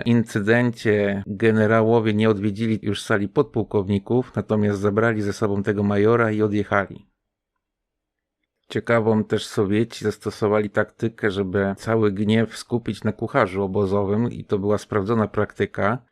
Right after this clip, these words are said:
I on rzeczywiście przydzielał porcje bardzo małe i cały gniew tych pokrzywdzonych więźniów skupiał się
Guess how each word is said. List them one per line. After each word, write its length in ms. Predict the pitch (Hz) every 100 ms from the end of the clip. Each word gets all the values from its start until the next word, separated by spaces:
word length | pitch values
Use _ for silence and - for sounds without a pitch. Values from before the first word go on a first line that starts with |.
| -
I 100 | 101
on 120 | 101
rzeczywiście 480 | 104 - 120 120 -
przydzielał 680 | - - 95 110 110 98 92
porcje 600 | 110 104 - - 98 92
bardzo 440 | 104 110 107 98 107
małe 600 | 104 98 98 113 123 117
i 400 | - 110 110 101
cały 360 | - 117 113
gniew 440 | 98 104 113 127 -
tych 180 | 104 -
pokrzywdzonych 640 | 104 - 98 90 110 98
więźniów 420 | 101 101 101 120
skupiał 420 | - 110 101 113 113
się 340 | - 101